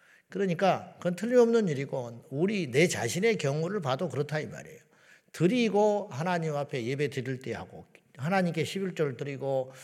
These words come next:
신앙생활 할 때하고 안 할 때하고는 이 천지 차이예요. 그러니까 꼭 물질이 없어서 하나님께서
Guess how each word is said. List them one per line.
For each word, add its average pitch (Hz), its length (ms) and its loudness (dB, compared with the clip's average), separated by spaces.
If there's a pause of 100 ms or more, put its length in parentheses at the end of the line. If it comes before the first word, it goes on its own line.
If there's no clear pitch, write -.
신앙생활 147 560 0
할 160 160 -4
때하고 117 380 -4
안 110 160 -4
할 160 200 0
때하고는 139 640 -4 (280)
이 131 100 -8
천지 226 400 -2
차이예요. - 560 -6 (380)
그러니까 143 520 -2 (440)
꼭 131 260 -6
물질이 143 440 -2
없어서 143 460 0
하나님께서 139 840 -4